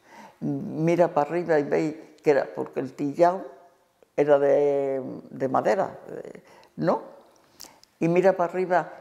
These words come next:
y ve una mancha de aceite, se le había roto una botella <laughs> y había caído ya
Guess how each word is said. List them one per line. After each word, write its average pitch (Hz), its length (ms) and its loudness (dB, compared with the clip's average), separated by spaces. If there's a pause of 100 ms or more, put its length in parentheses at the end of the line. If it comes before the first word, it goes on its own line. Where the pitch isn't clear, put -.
(120)
y 156 120 2
ve 165 280 4
una 156 200 -4
mancha 156 520 -2
de 131 100 0
aceite, 143 420 -4
se - 180 -4
le 135 100 2
había 170 280 2
roto 151 260 -4
una 156 160 -2
botella 160 360 -4 (340)
<laughs> - 320 -20
y 180 100 -2
había 202 420 -4
caído 156 360 0
ya 151 340 -2